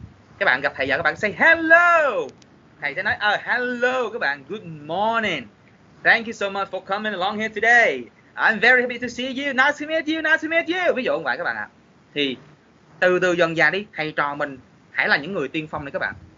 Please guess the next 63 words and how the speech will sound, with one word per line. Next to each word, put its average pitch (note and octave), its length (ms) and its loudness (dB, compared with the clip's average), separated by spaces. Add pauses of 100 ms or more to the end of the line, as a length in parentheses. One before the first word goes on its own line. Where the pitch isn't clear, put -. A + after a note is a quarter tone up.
(100)
Chúng F#3 100 -8
ta E3+ 100 4
hãy C3+ 160 0
là D3 80 0
những B2+ 200 -8
người C#3 180 -8
tiên C#3+ 240 -10
phong D3 260 -2 (460)
trong D3 120 -4
cái E3+ 100 -4
việc A2+ 180 -4
là G#2 160 -2
học A2 180 -6
tập - 160 -4
tiếng F3 100 -6
Anh. D#3 120 2 (720)
Mà C3+ 80 0
khi A#3+ 300 0
các D#4 80 6
bạn C3+ 220 4
làm C#3 180 -2
như E3+ 80 -6
vậy C3 140 -2
rồi, C3 240 -2 (340)
thì C#3+ 60 -8
những C#3 200 -4
cái C#4+ 120 -2
người E3 240 0
bạn B2 400 0
mà A#2 480 2
hồi B2 120 -6
đó D#3+ 200 6
giờ B2+ 160 2
sợ A#2 300 0
tiếng G#3+ 80 0
Anh, F3 140 2 (300)
thầy D#3 140 6
xin G#3+ 140 -2
lỗi D#3+ 120 -2
các B3 60 -2
bạn D3 200 -4
nha. F#3+ 160 0 (420)
Thầy D#3+ 300 2
hồi D3 120 2
đó G#3 120 4
giờ C#3+ 400 2 (480)
không A3 280 0
nghĩ C#3 180 -4
là E3+ 240 -2
có G3+ 140 -4
những F3+ 280 -8
người A#2 360 -6 (100)
học - 220 -8 (100)
dở A#2 120 0 (160)
tiếng G#3+ 100 -4
Anh D#3+ 160 0
hay D3 140 -8
là A#2+ 100 -2 (100)
yếu G#3 180 -2
tiếng A3+ 100 -6
Anh D3+ 140 -2
các E3+ 100 -8
bạn. G2+ 140 -4